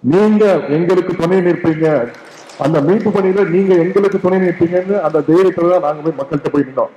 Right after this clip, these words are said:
அதற்கு இந்த நேரத்துல எனக்கு கூடுதல் வாழ்த்துக்கள். பொதுவா யாராச்சும் நம்ம போய் கேட்டு ரிக்வெஸ்ட் பண்ணாதான் உதவி செய்ய வருவாங்க. ஆனா மீனவ நண்பர்களாகிய நீங்க தான்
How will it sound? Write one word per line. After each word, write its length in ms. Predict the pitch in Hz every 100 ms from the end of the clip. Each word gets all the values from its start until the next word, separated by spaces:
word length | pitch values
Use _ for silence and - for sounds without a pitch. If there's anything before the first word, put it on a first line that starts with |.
| -
அதற்கு 360 | 135 180 196
இந்த 100 | 165
நேரத்துல 380 | 147 151 - 147
எனக்கு 240 | 131 113
கூடுதல் 320 | - 160 135 123
வாழ்த்துக்கள். 420 | 139 143 - - - _ _ _ _ _ _ _ _ _ -
பொதுவா 240 | 185 208 220 -
யாராச்சும் 680 | 165 170 185 202 - 226 185 143 -
நம்ம 160 | 147
போய் 240 | 160 196 185 165 -
கேட்டு 400 | 185 202 202 214 214 208
ரிக்வெஸ்ட் 440 | 147 143 220 214 -
பண்ணாதான் 440 | 175 170 170 180 202 -
உதவி 300 | 151 170 175
செய்ய 240 | 165 156
வருவாங்க. 380 | 131 139 135 117 - - _ _ _ _
ஆனா 240 | 135 160 196 196 - - - - 135
மீனவ 380 | 165 226 220 196
நண்பர்களாகிய 600 | 160 165 180 170 151 135
நீங்க 260 | 127 170 165
தான் 240 | 156 120